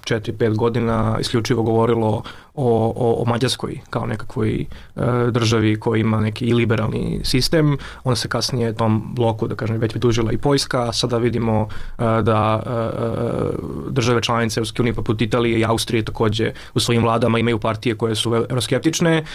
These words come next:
i ne samo one, postoje tu još neke druge partije u, na severu Evrope koje su članice vladajućih koalicija. E, mi vidimo zapravo da je u pitanju jedan, e, ozbiljan, e, trend, možemo reći i globalni trend,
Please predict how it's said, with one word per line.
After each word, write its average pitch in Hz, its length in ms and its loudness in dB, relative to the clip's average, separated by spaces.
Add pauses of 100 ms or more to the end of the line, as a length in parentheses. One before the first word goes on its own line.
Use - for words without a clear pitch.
(180)
i 147 60 4
ne 147 140 4
samo 147 260 2
one, 113 420 -2
postoje 120 340 0
tu 135 80 0
još 127 180 2
neke 120 160 -2
druge 117 220 0
partije 110 480 0
u, 107 140 2
na 113 100 -2
severu 107 280 0
Evrope 107 300 0
koje 113 220 -2
su - 140 -2
članice 110 480 -2 (240)
vladajućih 113 280 0
koalicija. 151 580 0 (400)
E, - 20 4 (500)
mi 143 120 2
vidimo 139 340 2
zapravo 135 420 2
da 135 60 2
je 135 40 6
u 127 40 -12
pitanju 135 320 0
jedan, 127 360 2
e, 127 40 2
ozbiljan, 123 760 0
e, 123 240 0
trend, 117 380 0
možemo 120 260 0
reći 127 260 2
i - 20 2
globalni 139 380 2
trend, 117 320 -2